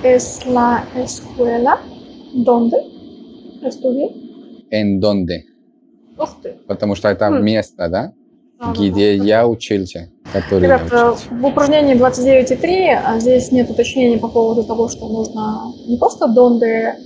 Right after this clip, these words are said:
Speaker 1: а donde, cuando использовать, но и обязательно обращать внимание на предлоги. Как раз я поймалась на этом. А, esta es la escuela, а, en donde, а, estudié.
Speaker 2: Да.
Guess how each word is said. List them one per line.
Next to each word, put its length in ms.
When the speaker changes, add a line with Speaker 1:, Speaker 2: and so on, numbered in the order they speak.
Speaker 1:
а 160
donde, 400
cuando 440
использовать, 480
но 280
и 120
обязательно 560
обращать 320
внимание 280
на 140
предлоги. 800
Как 140
раз 240
я 140
поймалась 540
на 120
этом. 340
А, 280
esta 400
es 260
la 400
escuela, 460
а, 320
en 640
donde, 440
а, 400
estudié. 580
Speaker 2:
Да. 120